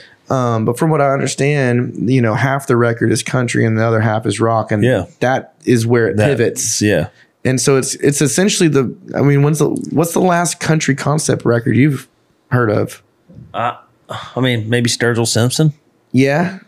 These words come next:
Speaker 1: but it wasn't,
Speaker 2: Yeah.
Speaker 1: it wasn't commercial.
Speaker 2: Yeah, exactly.
Speaker 1: You know, I mean, it did well. I don't wanna say it negatively, like,
Speaker 2: Yeah,
Speaker 1: "Oh, it
Speaker 2: won
Speaker 1: wasn't
Speaker 2: Grammys,
Speaker 1: commercial."
Speaker 2: yeah.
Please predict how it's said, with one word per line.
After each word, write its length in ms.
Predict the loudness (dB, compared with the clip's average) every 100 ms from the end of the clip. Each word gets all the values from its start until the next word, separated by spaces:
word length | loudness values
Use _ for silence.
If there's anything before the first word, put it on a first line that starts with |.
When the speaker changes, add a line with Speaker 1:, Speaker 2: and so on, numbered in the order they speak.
| -2
Speaker 1:
but 160 | 0
it 40 | 2
wasn't, 460 | 2 2 2 2
Speaker 2:
Yeah. 80 | 2
Speaker 1:
it 20 | 2
wasn't 280 | 2 0
commercial. 680 | 0 0 0 0 -2 -4 -4 _ 0
Speaker 2:
Yeah, 220 | 0 2
exactly. 540 | 0 0 0 0 0 2
Speaker 1:
You 80 | 0
know, 180 | -2 0
I 80 |
mean, 220 | 0 0 -2
it 280 | -2 -2 2
did 180 | 2 2
well. 600 | 2 2 2 0 -2 -2
I 120 | -2
don't 140 | 0 0
wanna 160 | -2
say 220 | 0 0 0
it 120 | 0
negatively, 560 | 0 0 0 0 2
like, 100 | 2
Speaker 2:
Yeah, 80 | 2
Speaker 1:
"Oh, 80 | 2
it 40 | 2
Speaker 2:
won 80 |
Speaker 1:
wasn't 220 | 2 2 2
Speaker 2:
Grammys, 260 | 0 0
Speaker 1:
commercial." 260 | 0 0 0
Speaker 2:
yeah. 200 | 0